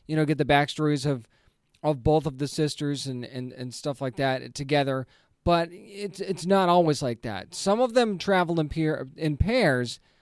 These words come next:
of, like, relatives and stuff like that, and some of them did not necessarily. So, n-, the, well, they did travel in pa-, you'll understand when you watch the series. Let's just put it that way.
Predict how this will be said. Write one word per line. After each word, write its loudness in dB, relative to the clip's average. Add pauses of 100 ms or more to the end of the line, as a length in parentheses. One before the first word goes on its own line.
(260)
of, 2
like, -2
relatives 2
and -8
stuff -6
like -6
that, 0
and -6
some -4
of -4
them -4
did -4
not -2 (100)
necessarily. -8
So, -2 (440)
n-, -12
the, 0
well, 4
they 4
did 2
travel 2
in -4
pa-, -4
you'll 2
understand 0
when 0
you -2
watch -4
the -14
series. -10
Let's -4
just -14
put -2
it -4
that -8
way. -12